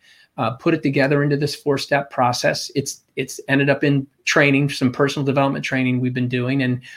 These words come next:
and it's just phenomenal. I'm, I'm not excited about the training as I am about the keynote speaking, but the training is really powerful as well. And we've just rolled that out in the last six months to some,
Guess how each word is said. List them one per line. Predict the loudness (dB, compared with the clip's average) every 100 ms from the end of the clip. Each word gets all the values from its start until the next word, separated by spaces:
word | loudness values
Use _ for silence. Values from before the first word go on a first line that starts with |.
| -20 -20 _ _
and | 0
it's | 0 0
just | 0 0
phenomenal. | 0 2 2 0 0
I'm, | 0 2
I'm | 4 6
not | 6 6
excited | 4 2 4 4 4
about | 4 4 4 0
the |
training | -6 -2 -2 0 0
as | 0
I | -2
am | 0 0
about | -2 -2 -2
the | -6
keynote | -8 0 2 2
speaking, | 0 -2 -2 -2 -4 -8 _ _ -4
but | -2
the | 0
training | -2 0 2 2
is | 2 0
really | 0 0
powerful | -2 -2 -2 -2 -6 -6
as | -6 0
well. | 2 2 -4 -4
And | 0 0 0
we've | -4 -4
just | -4 -2
rolled | -2 0
that | 2 2
out | 0
in | -2
the | -2
last | -4 -4 -6 -10 _ -20 _
six | -6 -4 -2
months | 2 2 2 -4
to | -8 -4 -2
some, | -2 -4 -4